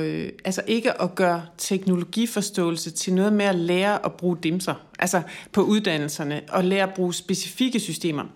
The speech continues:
Selvfølgelig skal man have sådan nogle erfaringer med nogle specifikke systemer, men der er netop også alt den her mere sådan idémæssige arbejde rundt omkring det.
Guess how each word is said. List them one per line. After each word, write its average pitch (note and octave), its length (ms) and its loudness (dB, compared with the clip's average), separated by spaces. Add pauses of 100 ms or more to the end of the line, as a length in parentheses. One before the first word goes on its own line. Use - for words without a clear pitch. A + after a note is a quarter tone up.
(120)
Selvfølgelig A#3 380 2
skal D3 160 -2
man C3+ 80 -4
have E3+ 160 2
sådan G3+ 140 2
nogle D3 160 0
erfaringer E3+ 480 0
med D3+ 160 -2
nogle D#3 140 0
specifikke F3 520 -6
systemer, F#3 460 -2
men F#3 200 0
der G3 100 2
er F#3+ 140 2 (120)
netop G#3+ 380 2
også F#3 260 0 (720)
alt A#3 260 2
den G3+ 120 2
her F#3+ 200 4
mere G3 520 2 (180)
sådan E3+ 380 -2 (300)
idémæssige E3+ 800 -2
arbejde E3 460 0
rundt G3 320 0
omkring D3+ 400 -6
det. D3+ 120 -4